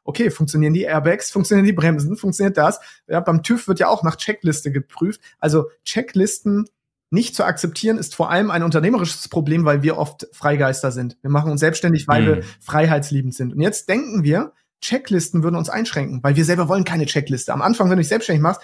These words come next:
Speaker 1: willst du alles außer einer Checkliste. Du willst dein eigenes Ding machen. Und deswegen verteufeln wir oft die Dinge, die eigentlich notwendig sind,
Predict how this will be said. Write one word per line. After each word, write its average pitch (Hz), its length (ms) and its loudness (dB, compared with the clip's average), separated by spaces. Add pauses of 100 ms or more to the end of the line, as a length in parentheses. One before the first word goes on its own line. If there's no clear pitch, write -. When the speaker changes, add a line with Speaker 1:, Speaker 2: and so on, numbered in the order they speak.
(120)
Speaker 1:
willst 151 200 -4
du 160 60 2
alles 170 320 2
außer 151 220 -2
einer 131 120 -2
Checkliste. 135 520 -4 (220)
Du 135 100 -4
willst 147 300 0
dein 151 200 2
eigenes 170 460 2
Ding 135 180 0
machen. 120 280 -8
Und - 80 -20 (260)
deswegen 190 320 -2
verteufeln 208 520 0
wir - 120 0
oft - 180 -8
die 196 140 -2
Dinge, 202 400 0 (480)
die 165 140 0
eigentlich 208 420 0
notwendig 170 560 2
sind, 165 300 -2